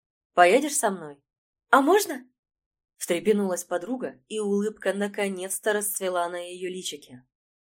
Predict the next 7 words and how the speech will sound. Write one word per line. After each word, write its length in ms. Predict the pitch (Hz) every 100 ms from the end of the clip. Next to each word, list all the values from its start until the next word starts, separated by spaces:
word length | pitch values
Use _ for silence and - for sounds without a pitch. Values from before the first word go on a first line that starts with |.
| -
"Естественно", 840 | 208 214 - 233 240 185 160 139 _ _ _ 180
усмехнулась 720 | - 175 - 170 160 147 160
я 320 | 160 202 -
и 120 | - 262
отвернулась 680 | 254 240 233 180 160 175 -
к 120 | -
окну. 400 | 160 - 143 135